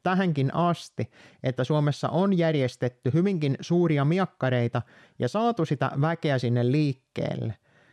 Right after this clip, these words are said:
Joten pohditaanpas pikkusen sitä, että minkä takia ne on onnistunut, minkä takia ne on toiminut. No yksinkertaistettunahan asia on niin, että niissä on ollut oikea aihe, siis semmonen, että ne meidän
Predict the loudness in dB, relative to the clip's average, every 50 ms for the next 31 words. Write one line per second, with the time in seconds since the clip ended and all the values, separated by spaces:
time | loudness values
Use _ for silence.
0 | _ _ _ -6 -4 -2 -2 0 -2 -2 -2 -6 -10 -8 -4 -2 -2 -2 -2 -2
1 | -4 -4 -4 -4 -6 -4 -6 -6 -6 -2 -2 0 0 2 0 0 -2 -2 -2 -4
2 | -4 _ -4 -4 -4 -4 _ -2 0 0 0 0 -2 -2 -2 -2 -2 0 0 2
3 | 2 2 0 -2 -4 -2 -2 -2 0 0 0 0 2 2 2 0 -2 -2 -4 -4
4 | 0 0 2 0 0 0 -2 -2 -2 -2 0 0 2 2 2 2 0 0 0 0
5 | 2 2 2 2 2 0 -2 -2 -4 -6 -6 -8 -10 _ _ _ _ _ -4 -2
6 | 0 2 2 0 -2 -6 -10 -6 -4 -4 -4 -2 0 0 0 0 0 -2 -2 -2
7 | -4 -4 -4 -6 -6 -6 _ -4 -2 0 0 0 0 0 0 0 0 0 0 0
8 | 2 2 2 2 2 2 0 0 -2 -4 -6 _ -6 -6 -6 _ -14 -20 -20 -18
9 | _ -4 -2 0 0 0 0 0 0 0 -2 -2 -4 -2 0 2 2 0 0 0
10 | 0 0 0 0 0 0 0 2 2 2 2 0 0 -2 -4 -6 _ _ _ _
11 | -14 -6 -4 -2 -2 -2 -2 -4 -12 -20 -14 -6 -4 -2 0 0 2 0 0 0
12 | -2 -2 -4 -6 -6 -4 -2 -2 -2 -4 -6 -8 -4 -2 0 0 0 0 -2